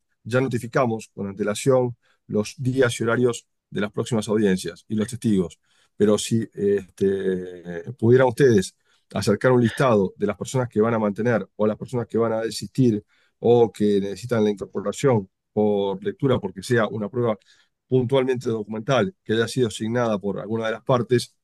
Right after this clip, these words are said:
por alguno de los, de los testigos propuestos, por favor les pido que lo hagan saber, eh, a los efectos de poder, eh, organizar las, las audien-, las próximas audiencias. O sea, me refiero a las audiencias de las que restan de octubre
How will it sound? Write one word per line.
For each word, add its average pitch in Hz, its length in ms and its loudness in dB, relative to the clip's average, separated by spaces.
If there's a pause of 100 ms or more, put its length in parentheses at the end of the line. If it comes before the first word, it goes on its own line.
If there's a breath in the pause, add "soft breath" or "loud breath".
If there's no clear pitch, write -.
(120)
por - 120 -2
alguno 92 540 -2
de 104 60 4
los, 101 260 0
de 101 80 0
los 104 80 -4
testigos 120 340 -4
propuestos, 127 520 0 (440 soft breath)
por 113 140 0
favor 120 180 4
les 113 100 2
pido 120 220 2
que 110 60 0
lo 113 100 0
hagan 117 120 -4
saber, 123 400 -2 (100)
eh, 104 340 -2
a 110 80 -8
los 107 120 -4
efectos 110 260 -4
de 98 60 0
poder, 107 420 0
eh, 95 420 0
organizar 101 460 -2
las, 107 180 -2
las 107 240 -6
audien-, 107 280 0
las 101 120 -4
próximas 110 320 -4
audiencias. 92 460 -4 (240 soft breath)
O - 60 -20
sea, 110 280 0 (180)
me 107 160 2
refiero 117 480 2
a 104 40 0
las 95 140 -2
audiencias 113 520 0 (340 soft breath)
de 104 600 4
las 98 120 -10
que 107 140 -4
restan 120 300 2
de 110 120 2
octubre 139 480 4